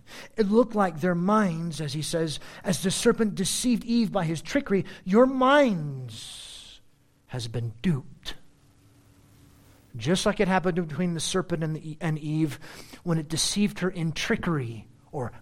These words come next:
craftiness. What did he fear? He feared their communion with the Lord Jesus Christ would be disrupted,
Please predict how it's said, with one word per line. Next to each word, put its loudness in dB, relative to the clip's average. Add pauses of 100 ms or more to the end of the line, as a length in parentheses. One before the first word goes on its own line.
craftiness. -4 (1800)
What -2
did 0
he 0
fear? 4 (2000)
He 4
feared 4 (600)
their 4
communion 2 (400)
with 0
the 4
Lord 6
Jesus 0
Christ 2 (160)
would 2
be 4
disrupted, 4